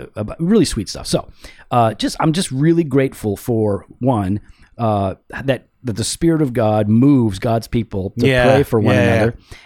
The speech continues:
Speaker 1: And I'm grateful that we, that so many Christians, like, take seriously the prompting of the Spirit.
Speaker 2: Yeah.
Speaker 1: Uh, th-, that they actually do love the church, and
Speaker 2: Mm-hmm.
Speaker 1: even if it's not, you know, maybe they aren't,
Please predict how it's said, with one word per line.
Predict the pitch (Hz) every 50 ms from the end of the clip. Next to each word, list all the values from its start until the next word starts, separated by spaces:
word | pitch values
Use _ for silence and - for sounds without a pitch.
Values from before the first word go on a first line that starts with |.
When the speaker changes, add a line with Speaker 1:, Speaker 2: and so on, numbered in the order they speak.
| _ _
Speaker 1:
And | - 139 139 135 135
I'm | 135 139 139
grateful | 135 170 190 165 - 165 165 143
that | 135 139 127 -
we, | 139 139 120 113 - _ _ _ _ -
that | 117 135 131 - - - -
so | - - 170 180
many | 185 202 190 156
Christians, | - - - 180 - - - 123 110 107 104 107 101 - - - _
like, | - 123 117 - _ _
take | - 165 156 131 -
seriously | - - 190 220 233 220 170 131 - - - 110 104 101 101
the | 107
prompting | - - - 117 117 117 - - 117 110 110
of | - 107 95
the | 107 101
Spirit. | - - - - 123 131 175 185 - - _
Speaker 2:
Yeah. | 110 110 127 139 147 135 -
Speaker 1:
Uh, | - 107 104 104 104 104 104 101 101 98 - - -
th-, | - 127 131 110
that | 120 123 104 -
they | 120 113
actually | 110 127 123 - - 123 110
do | 101 120 127 117 110
love | 104 101 101 101 107 117 127 135 139 131 - 117 - 110
the | 107 107
church, | - - 117 120 151 - - - - - 143
and | 143 151
Speaker 2:
Mm-hmm. | - 139 160 160 139
Speaker 1:
even | 123 131 127
if | 120 - -
it's | 117 - -
not, | 127 123 120 117 107 - _ _ _ _ _ _ _
you | - 139 120
know, | 113
maybe | 113 131 135 135 135 131 104 - - - -
they | 107 98 95 117 123 135
aren't, | 127 131 131 131 -